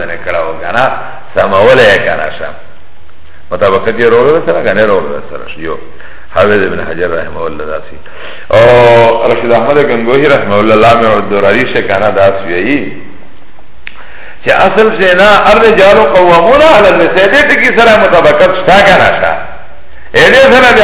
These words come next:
حدیث مطابقت شته. ولې؟ سړي دا قوامون دي په ښځې باندې.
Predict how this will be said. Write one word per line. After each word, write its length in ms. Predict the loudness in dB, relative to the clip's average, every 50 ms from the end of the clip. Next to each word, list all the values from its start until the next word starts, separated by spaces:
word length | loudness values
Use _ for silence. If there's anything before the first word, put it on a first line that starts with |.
| 4 4
حدیث 200 | 2 2 0 0
مطابقت 560 | 0 0 2 2 2 2 2 2 2 0 0
شته. 200 | 0 2 2 2 4 4
ولې؟ 260 | 4 4 4 2 2 2 0 -2 -6 -8 -10 -12 -12 -12 -8 -2 2
سړي 600 | 2 4 4 4 2 2 2 0 0 -2 0 2
دا 120 | 2 4 4
قوامون 720 | 4 4 4 4 6 4 4 4 4 4 4 2 2 2
دي 80 | 2 2
په 100 | 2 0
ښځې 340 | 0 2 2 2 2 2
باندې. 340 | 2 2 0 -2 -2 -6 -8